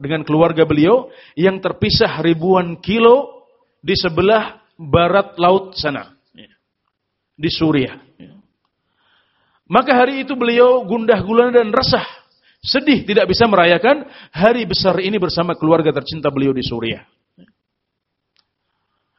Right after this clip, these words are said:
Maka pagi itu beliau ingin mencoba mencari hiburan,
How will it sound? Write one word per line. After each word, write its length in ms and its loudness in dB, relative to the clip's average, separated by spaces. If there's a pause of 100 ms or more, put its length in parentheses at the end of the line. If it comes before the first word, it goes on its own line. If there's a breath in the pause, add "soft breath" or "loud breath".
(180)
Maka 560 -2 (560)
pagi 320 -2
itu 240 -4
beliau 320 -2
ingin 160 -8
mencoba 400 -2
mencari 400 -4
hiburan, 480 -6